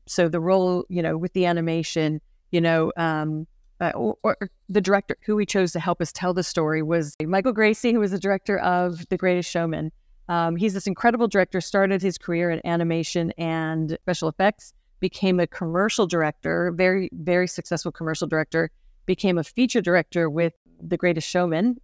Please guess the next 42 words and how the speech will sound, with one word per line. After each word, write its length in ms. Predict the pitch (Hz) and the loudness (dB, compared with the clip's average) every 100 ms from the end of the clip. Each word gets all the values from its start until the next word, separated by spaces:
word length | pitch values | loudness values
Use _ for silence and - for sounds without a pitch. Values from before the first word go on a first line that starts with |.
| - | -6
and 180 | 170 165 | -4 0
did 140 | 170 | 0
an 40 | 170 | 0
amazing 400 | 180 214 190 190 | 2 2 2 2
job 200 | 175 190 | 2 2
with 140 | 165 | 0
that. 260 | 165 160 - | 0 0 0
And 140 | 180 | 0
we 80 | 185 | 0
were 100 | 175 | 2
lucky 300 | 175 185 202 | 2 2 0
to 60 | 165 | 0
get 160 | - | 0
him 160 | 180 165 | 0 0
after 200 | 165 - | -2 0
that 140 | 165 - | 0 0
to 60 | |
come 200 | - 180 | -4 -6
help 200 | 165 180 | -2 0
us 120 | 180 - | 0 -4
tell 240 | - 175 | 0 2
our 100 | 165 | 2
story 400 | 156 180 165 160 | 0 0 2 0
and 140 | 160 | 0
do 100 | 165 | 0
our 140 | 170 160 | 0 0
short 280 | - 160 - | -2 -4 0
film. 380 | 185 170 160 170 _ - | 2 2 0 -6 _ -8
You 180 | 165 175 | 0 2
know, 100 | 160 | 4
the, 320 | 170 165 156 | 4 2 0
the, 600 | - 160 175 170 165 160 - _ _ _ - | -6 -2 0 2 2 0 -4 _ _ _ -4
uh, 220 | 160 156 - | -2 -2 0
animator 540 | 185 185 180 175 175 | 0 2 2 2 0
that 140 | 170 - | 0 -2
he 160 | 196 | -2
brought 220 | 175 175 170 | 0 0 0
on 180 | 170 | 0
to 100 | 165 | -4
design 480 | 160 160 175 170 170 | -4 -2 -2 0 -2
the 140 | 165 160 | -4 -4
characters, 760 | - 170 160 - 160 156 - | -2 -2 -2 -2 -2 -4 -8